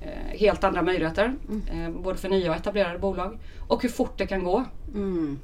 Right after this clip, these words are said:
Speaker 2: Och vi hinner
Speaker 1: Eh,
Speaker 2: inte ens med snart.
Speaker 1: nej, exakt. Och s-, det kommer ju aldrig gå saktare än vad det gör idag, så vi
Speaker 2: Just
Speaker 1: får ju
Speaker 2: det.
Speaker 1: njuta av den här lilla härliga kaffestunden och prata
Speaker 2: Snart är det
Speaker 1: karriär
Speaker 2: verkligen
Speaker 1: här.
Speaker 2: så att det
Speaker 1: Ja.
Speaker 2: som, det som är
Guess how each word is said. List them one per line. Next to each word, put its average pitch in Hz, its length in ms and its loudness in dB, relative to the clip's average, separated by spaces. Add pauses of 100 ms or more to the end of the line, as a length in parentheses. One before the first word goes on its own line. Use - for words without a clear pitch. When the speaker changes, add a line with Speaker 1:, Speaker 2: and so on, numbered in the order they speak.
(560)
Speaker 2:
Och 165 100 -4
vi 160 60 4
hinner 185 240 4
Speaker 1:
Eh, 196 60 6
Speaker 2:
inte 170 100 2
ens 156 160 -2
med 196 240 2
snart. 208 160 0
Speaker 1:
nej, 240 420 6
exakt. 202 520 -2
Och 190 60 -2
s-, - 80 -8
det 202 120 0
kommer 202 180 0
ju 202 40 4
aldrig 180 160 2
gå 185 60 -2
saktare 180 420 -4
än 170 80 -4
vad 185 120 -4
det 180 60 -6
gör 170 140 -4
idag, 160 320 2
så - 80 -8
vi 196 80 -6
Speaker 2:
Just 214 80 -4
Speaker 1:
får 196 60 -2
ju 180 40 -4
Speaker 2:
det. 196 60 2
Speaker 1:
njuta 196 300 0
av 180 60 -2
den 226 120 -2
här 190 100 0
lilla 175 160 -2
härliga 175 340 0
kaffestunden 156 720 2
och 151 80 0
prata 156 500 -2 (220)
Speaker 2:
Snart - 340 0
är 180 60 4
det 190 60 8
Speaker 1:
karriär 214 220 6
Speaker 2:
verkligen 240 240 8
Speaker 1:
här. 175 100 6
Speaker 2:
så 160 80 4
att - 260 -2
det 190 60 4
Speaker 1:
Ja. 180 100 6
Speaker 2:
som, 170 440 4
det 175 200 -2
som 170 240 -4
är 156 360 -2